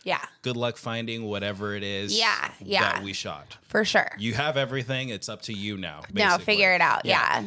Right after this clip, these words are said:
Speaker 2: It's not color graded, so usually the footage is very, like, washed out.
Speaker 1: Okay.
Speaker 2: Gray, black,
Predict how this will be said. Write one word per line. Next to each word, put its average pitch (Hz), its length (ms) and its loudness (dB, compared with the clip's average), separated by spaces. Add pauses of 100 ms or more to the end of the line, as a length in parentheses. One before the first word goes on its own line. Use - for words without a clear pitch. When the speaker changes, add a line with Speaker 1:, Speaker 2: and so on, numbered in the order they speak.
Speaker 2:
It's 110 200 -4
not 95 220 -6
color 101 260 -2
graded, 101 520 -4
so - 120 -6
usually 98 600 -4
the 90 180 -6
footage 98 420 -6
is 90 100 -10
very, 90 300 -8
like, 82 220 -10 (680)
washed 87 580 -4
out. - 380 -10
Speaker 1:
Okay. 175 300 0
Speaker 2:
Gray, 104 420 -2
black, 90 640 -6